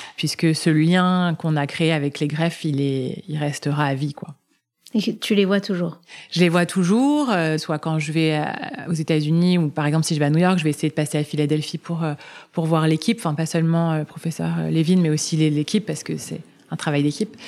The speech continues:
Speaker 1: Et puis Lantieri, oui, à Paris, parfois on se, on se voit. Je lui ai présenté ma fille, euh, l'année dernière et, euh, pour la petite histoire, elle est, <laughs> elle est née le même jour que lui.
Speaker 2: Est-ce que, euh, y a une scène, euh, tragicomique, euh, qui te revient ?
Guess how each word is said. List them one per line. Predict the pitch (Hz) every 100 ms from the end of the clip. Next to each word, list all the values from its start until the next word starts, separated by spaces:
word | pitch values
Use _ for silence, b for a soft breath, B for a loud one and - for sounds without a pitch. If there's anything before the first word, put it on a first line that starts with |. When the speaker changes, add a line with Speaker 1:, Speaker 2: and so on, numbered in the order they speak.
| B B B -
Speaker 1:
Et | 165
puis | -
Lantieri, | 165 156 151 160 202
oui, | 208 202
à |
Paris, | 151 143 180 202
parfois | 202 143 156
on | 143
se, | 135 139
on | 131 139
se | 139
voit. | 175 180
Je |
lui | 160
ai | 143
présenté | - 147 147 160
ma | 147 143
fille, | - 185 190 180
euh, | 139 B B B B -
l'année | 160 151
dernière | 151 156 165 180 196 190 180
et, | 151 143
euh, | 139 135
pour | 135 160
la | 139
petite | - -
histoire, | - 170 170
elle | 156
est, | 147 160
<laughs> | 180
elle | 175 175
est |
née | 170 185
le |
même | 170 165
jour | 170 175
que | -
lui. | 160 147 - - 175 B 202 175 - _ B B B B B B
Speaker 2:
Est-ce | - 220 -
que, | -
euh, | 294 311 294 202 185 175 117
y | 98 202
a | 202
une | 202 208 196 190
scène, | 175 - 214 233 220
euh, | 180 170
tragicomique, | 170 - 190 190 208 190 196 196 220 -
euh, | 202 170 175 170
qui | 170 190
te | 196
revient ? | 180 190 185 185